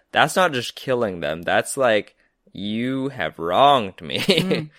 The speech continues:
Speaker 2: The family physician who lived across the street, Doctor Bowen, was called to determine the both, that both victims were dead,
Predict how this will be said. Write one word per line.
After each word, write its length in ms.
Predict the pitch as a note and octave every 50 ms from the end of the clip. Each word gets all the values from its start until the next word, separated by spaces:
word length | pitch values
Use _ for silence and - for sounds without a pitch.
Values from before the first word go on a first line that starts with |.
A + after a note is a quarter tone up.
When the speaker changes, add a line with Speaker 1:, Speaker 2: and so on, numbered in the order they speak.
| - - - - - - _ _ _ _ _ _ _ _ _ _ _ -
Speaker 2:
The 80 | G#3
family 340 | G#3+ - A3+ A#3 C4 D4+ F4
physician 500 | - F#4 D4+ G#3+ F#3 E3 - F#3 E3+ E3
who 120 | E3 G3
lived 220 | F#3+ F3+ F3+ F3 F#3
across 320 | G#3 - - F#3+ F#3+ F#3+
the 100 | - A#3+
street, 360 | - - - C3+ C#3+ - _ _ _ _
Doctor 300 | - C#3 C3+ - - D#3+ C#3+
Bowen, 500 | - - A#3 E4 F3+ C3+ B2 G3+ C#4 - _ _ _ _ _ _ _ _
was 180 | - F#3+ F#3 -
called 340 | - - - F#3+ F3+ F#3+ -
to 80 | B3+
determine 440 | A3 B3 A#3 - A#3 F#3 F3 F3 F3
the 60 | F3
both, 320 | E3 E3 E3+ E3+ E3+ - _ _ _ _ _
that 180 | G3 F3+ F3+ -
both 220 | F#3+ A3 - -
victims 400 | - E3 - - F3 D#3+ D#3+ -
were 100 | E3 E3
dead, 300 | D#3+ - - - - -